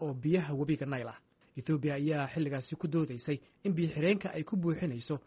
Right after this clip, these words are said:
si tartiib tartiiba muddo sanado ah. Laakiin waxay Masar ka dhalisay arrintaasi su'aasha ah sida biyo xireenka loo buuxin karo isagoo aan saameyn ku yeelan qulqulka biyaha webiga Nile, gaar ahaan xilliyada abaaraha ama jiilaalka oo webiga uu biyo yareeyo.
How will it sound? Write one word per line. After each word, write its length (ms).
si 160
tartiib 360
tartiiba 460
muddo 200
sanado 320
ah. 140
Laakiin 180
waxay 240
Masar 320
ka 120
dhalisay 420
arrintaasi 580
su'aasha 460
ah 160
sida 320
biyo 280
xireenka 460
loo 180
buuxin 320
karo 240
isagoo 400
aan 160
saameyn 400
ku 140
yeelan 380
qulqulka 440
biyaha 360
webiga 300
Nile, 240
gaar 160
ahaan 280
xilliyada 440
abaaraha 420
ama 220
jiilaalka 520
oo 200
webiga 260
uu 240
biyo 280
yareeyo. 320